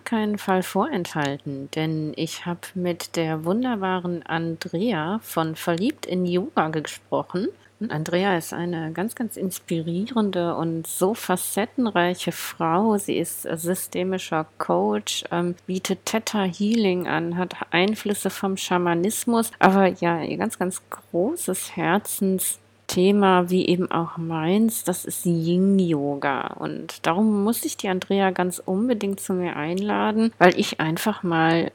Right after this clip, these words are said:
ja, mit einem Profi über Yin-Yoga sprechen wollte. Mit jemandem, der Yin, ähm, mit Leib und Seele lebt und der vor allem eben auch die, ja, den ganzen Background und die Philosophie von Yin-Yoga gelernt hat und versteht und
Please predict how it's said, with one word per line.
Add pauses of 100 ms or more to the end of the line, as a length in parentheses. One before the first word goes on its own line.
ja,
mit
einem
Profi
über
Yin-Yoga
sprechen
wollte. (600)
Mit
jemandem,
der
Yin,
ähm,
mit
Leib
und
Seele
lebt
und
der
vor
allem
eben
auch
die, (340)
ja,
den
ganzen
Background
und
die
Philosophie
von
Yin-Yoga
gelernt
hat
und
versteht
und